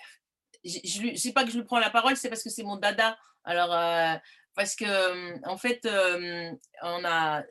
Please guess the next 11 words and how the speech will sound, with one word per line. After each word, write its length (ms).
j'ai 220
aussi 240
le, 160
créé 220
une 100
collection 440
jeunesse 460
qui 120
s'appelle 380
Poésie 300
Histoire. 640